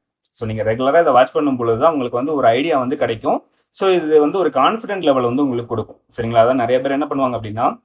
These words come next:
அஹ், லாஸை வந்து நிறைய வந்து ஹோல்டு பண்ணுவாங்க. சரிங்களா? லாஸை வந்து நிறைய வந்து ஹோல்டு பண்ணுவாங்க. அதாவது நம்மளுக்கு வந்து இன்னைக்கு ஒரு இந்த இடத்துல நம்ம வந்து என்ட்ரி எடுப்போம். அதாவது இந்த இடத்துல வந்து நீங்க புட் ஆப்ஷன் வந்து ஒரு என்ட்ரி எடுத்துட்டீங்கன்னு வைங்க.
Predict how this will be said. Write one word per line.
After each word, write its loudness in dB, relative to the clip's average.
அஹ், 4
லாஸை 4
வந்து 0
நிறைய 2
வந்து 4
ஹோல்டு -2
பண்ணுவாங்க. -4
சரிங்களா? -4
லாஸை 4
வந்து 0
நிறைய 4
வந்து 2
ஹோல்டு 0
பண்ணுவாங்க. -2
அதாவது 2
நம்மளுக்கு -2
வந்து -4
இன்னைக்கு -4
ஒரு 6
இந்த 2
இடத்துல 2
நம்ம 2
வந்து 0
என்ட்ரி 0
எடுப்போம். -4
அதாவது 2
இந்த 0
இடத்துல -2
வந்து -2
நீங்க 0
புட் -4
ஆப்ஷன் 2
வந்து -4
ஒரு -2
என்ட்ரி -2
எடுத்துட்டீங்கன்னு -4
வைங்க. -6